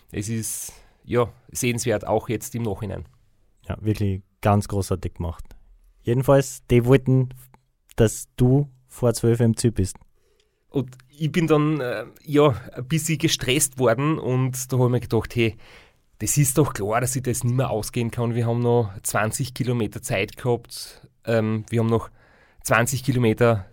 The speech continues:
Speaker 1: zu fahren gehabt und fünfundzwanzig Minuten Zeit.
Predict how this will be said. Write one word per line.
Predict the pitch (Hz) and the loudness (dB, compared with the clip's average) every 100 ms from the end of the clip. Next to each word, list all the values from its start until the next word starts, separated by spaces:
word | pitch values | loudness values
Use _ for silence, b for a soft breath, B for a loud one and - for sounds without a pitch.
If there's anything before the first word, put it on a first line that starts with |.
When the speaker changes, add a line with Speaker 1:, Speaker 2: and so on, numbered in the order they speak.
| - | -16
Speaker 1:
zu | - | -10
fahren | 117 98 92 117 | -6 0 2 2
gehabt | - 120 123 | 0 0 -2
und | 107 113 - | -6 -6 -4
fünfundzwanzig | - 123 123 117 104 - | -2 0 0 -2 -4 -4
Minuten | 113 110 113 | -4 -4 -6
Zeit. | 104 78 98 | -4 -4 -6